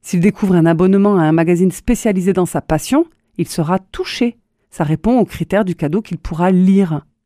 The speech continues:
S'il découvre que sur sa liste de cinq cadeaux qui le faisaient rêver, c'est le jeu de société qui a été offert,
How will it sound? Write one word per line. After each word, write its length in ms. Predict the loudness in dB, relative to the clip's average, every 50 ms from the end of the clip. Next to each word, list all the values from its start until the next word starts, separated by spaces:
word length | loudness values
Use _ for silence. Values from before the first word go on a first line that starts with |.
| _ _ _ _ _ _ _ _ _ _ _ _ _
S'il 180 | -6 -4 -2 0
découvre 480 | 0 -2 0 0 0 2 2 0 -2
que 140 | 0 -2 -4
sur 160 | -4 -4 -8
sa 160 | -4 -2 0
liste 260 | 2 0 0 -2 -2 -4
de 140 | -4 -4
cinq 400 | -6 -6 -4 0 2 2 2 0
cadeaux 320 | 0 -2 -2 0 0 -2 -4
qui 180 | -6 -10 -10
le 220 | -8 -6 -4 -4 -6
faisaient 380 | -6 -6 -6 -4 -2 0 -2
rêver, 440 | -2 0 0 -2 0 2 2 0 0 -2 _ _ _ _
c'est 140 | -6 -2 0
le 100 | 2 2
jeu 300 | 2 2 0 0 0 0
de 80 | -2
société 500 | -4 -6 -8 -4 -4 -4 -2 -2 -2 -4
qui 100 | -2 -4
a 60 | -4 -4
été 180 | -4 -4 -4
offert, 440 | -4 -4 -2 -2 -2 -2 -2 -4